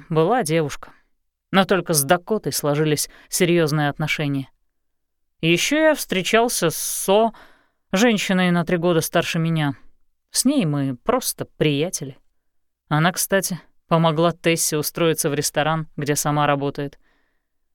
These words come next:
Я уже спрашиваю, не желают ли девчонки взбитых сливок. Всегда их себе в напитки добавляю. Когда раздаётся голос Эйдена. «Дакота?»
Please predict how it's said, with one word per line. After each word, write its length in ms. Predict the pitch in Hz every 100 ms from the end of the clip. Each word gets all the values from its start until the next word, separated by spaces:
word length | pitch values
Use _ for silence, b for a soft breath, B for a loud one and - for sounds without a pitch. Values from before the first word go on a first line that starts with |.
| _ _ _
Я 180 | 160 226
уже 140 | 294 262
спрашиваю, 760 | - 226 240 - 190 185 175
не 100 | 170
желают 540 | 160 143 147 226 226 -
ли 100 | 147
девчонки 540 | 143 - 190 196 -
взбитых 480 | 143 143 160 202 -
сливок. 500 | - 208 247 220 - b b b _ _ _
Всегда 440 | - - 135 139 131
их 80 |
себе 280 | - 143 135
в 40 | 131
напитки 360 | 139 143 -
добавляю. 500 | 135 135 135 135 127 - _ _ _ _ -
Когда 260 | 170 220
раздаётся 460 | 294 247 269 311 247
голос 380 | 214 277 254 196
Эйдена. 460 | 180 156 160 156 - _ _ _ _ _ _ _ -
«Дакота?» 840 | 151 190 165 170 160 175 185 330